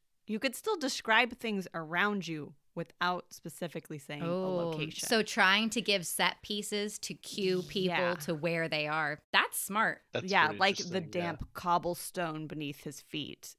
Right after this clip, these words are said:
Speaker 1: is not a location. Well, the, the beneath his feet is a location, but, like, the damp cobblestone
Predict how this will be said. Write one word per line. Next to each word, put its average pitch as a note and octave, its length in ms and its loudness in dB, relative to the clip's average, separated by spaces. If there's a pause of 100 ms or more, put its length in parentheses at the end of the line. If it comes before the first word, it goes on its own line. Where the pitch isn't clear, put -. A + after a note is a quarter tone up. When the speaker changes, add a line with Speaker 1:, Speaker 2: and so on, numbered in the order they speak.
Speaker 1:
is D3+ 140 -8
not C#3+ 180 -6
a C3+ 40 -8
location. - 560 -12 (120)
Well, F3 380 -2
the, E3 280 -6
the F3 240 -4 (240)
beneath G#3+ 240 -2
his - 160 -4
feet C4+ 240 2
is D#3+ 120 -4
a C#3+ 60 -14
location, D#3 640 -8
but, - 240 0
like, D#3 240 -6
the F3+ 100 -4
damp E3+ 300 -2
cobblestone F3+ 720 2